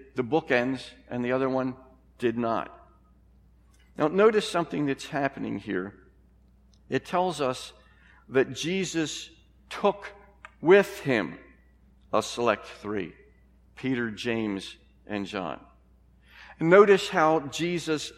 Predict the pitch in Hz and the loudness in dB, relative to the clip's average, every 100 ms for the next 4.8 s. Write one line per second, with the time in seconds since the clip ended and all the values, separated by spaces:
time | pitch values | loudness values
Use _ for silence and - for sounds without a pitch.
0 | - 135 143 165 175 147 123 123 110 82 | -14 -4 4 8 8 6 2 4 4 2
1 | - - - - - 110 - - 110 85 | -8 -16 -20 -14 -6 -6 -4 0 0 0
2 | 73 - - _ _ _ _ 143 - 131 | -4 -14 -20 _ _ _ _ 4 6 2
3 | - 151 143 139 139 135 135 107 110 120 | 4 2 4 4 2 2 -2 -4 4 4
4 | 110 107 107 127 110 67 - - | 4 -2 -6 -4 -4 -4 -10 -20